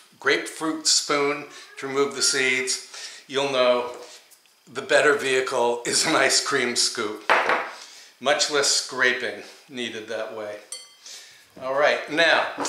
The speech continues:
here's my situation here. I was going to roast, too close.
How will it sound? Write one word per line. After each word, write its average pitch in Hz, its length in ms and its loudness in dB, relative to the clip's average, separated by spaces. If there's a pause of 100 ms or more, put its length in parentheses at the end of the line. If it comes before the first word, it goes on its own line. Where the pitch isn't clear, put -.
(280)
here's 160 520 0
my 131 360 4 (640)
situation 127 960 2
here. 95 240 -10 (520)
I 147 80 4
was 147 160 2
going 139 340 2
to 120 60 0
roast, 120 800 2 (640)
too 226 240 -10 (320)
close. - 1400 -6